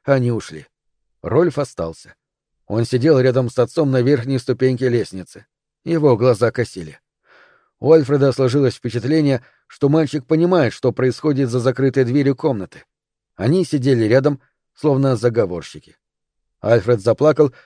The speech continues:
услышав крики жены, и Рольф положил голову ему на плечо. Альфред не видел, плакал ли он тоже.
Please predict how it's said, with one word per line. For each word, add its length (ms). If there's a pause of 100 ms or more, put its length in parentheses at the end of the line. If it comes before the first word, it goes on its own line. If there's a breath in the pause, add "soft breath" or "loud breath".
(120)
услышав 460
крики 280
жены, 340 (220 soft breath)
и 80
Рольф 300
положил 420
голову 380
ему 160
на 100
плечо. 420 (580)
Альфред 420
не 220
видел, 340 (420)
плакал 460
ли 100
он 220
тоже. 380